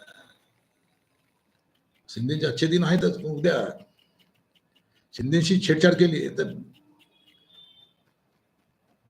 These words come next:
उद्धव ठाकरेंचे अच्छे दिन परत यायला फार वेळ लागणार नाही. आणि उद्धव ठाकरे हा ज-, जखमी वाघ आहे,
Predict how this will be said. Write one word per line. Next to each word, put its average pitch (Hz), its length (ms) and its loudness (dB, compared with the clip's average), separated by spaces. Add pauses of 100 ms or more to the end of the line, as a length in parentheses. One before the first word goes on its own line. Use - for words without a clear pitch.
(1120)
उद्धव 139 240 -2
ठाकरेंचे 180 420 2
अच्छे - 260 0
दिन 160 400 -2
परत 170 340 -2
यायला 180 200 2
फार 170 200 -2 (1000)
वेळ 190 220 4
लागणार 202 280 6
नाही. 214 180 2 (2000)
आणि 131 140 -8
उद्धव 185 220 4
ठाकरे 156 300 2
हा 151 100 2
ज-, 165 180 0
जखमी 214 340 6
वाघ 202 220 10
आहे, - 240 8